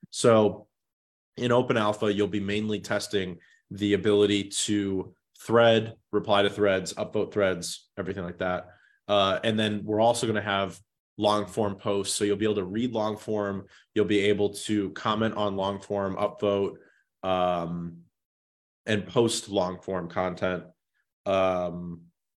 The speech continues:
but all of the, that's another core feature that won't be there is, like, the feeds. We're gonna add in the feeds over time. So, like, the curated feed and stuff like that. Um, the, there will be only two feeds,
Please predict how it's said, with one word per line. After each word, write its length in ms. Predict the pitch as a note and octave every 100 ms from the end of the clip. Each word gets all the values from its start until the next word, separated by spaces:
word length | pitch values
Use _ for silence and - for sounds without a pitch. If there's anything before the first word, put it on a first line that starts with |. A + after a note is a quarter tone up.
| _ _ _ -
but 280 | G#2+ A#2 A#2
all 280 | G#2+ A#2
of 140 | B2 G2+
the, 320 | G#2+ G2 F#2+
that's 200 | G#2+ G#2
another 260 | G#2 G#2+ G#2+
core 220 | G#2 A2+
feature 280 | - G#2+ A2
that 100 | G#2
won't 180 | G2+ G2
be 80 | A2
there 200 | G#2+ F#2+
is, 160 | G2 G2
like, 160 | F#2+
the 80 | G2
feeds. 580 | - - G#2+ A2 A#2 -
We're 160 | G#2 G2+
gonna 200 | G2+ -
add 240 | G2+ G#2 G2+
in 100 | G2
the 80 |
feeds 340 | F#2 G#2 G2 F#2+
over 220 | F#2+ F2+
time. 300 | G#2 G2 F#2+
So, 100 | G2
like, 120 | F#2
the 60 | F2
curated 480 | - G#2 G2 F#2 D#2+
feed 300 | G2 F#2 F2
and 100 | E2+
stuff 180 | F#2+ F2
like 160 | E2+
that. 260 | F2+ F2+ - _ _ _ _ -
Um, 680 | G#2 F#2+ F2+ F2 F2 E2 - _ _ _ _ _ _
the, 340 | A2+ A2 G#2+ -
there 180 | G2+ G#2+
will 100 | G#2+
be 160 | G2+ A2
only 320 | A2 A2+ G#2
two 260 | - C#3 B2+
feeds, 720 | - A2 G2 F2 - -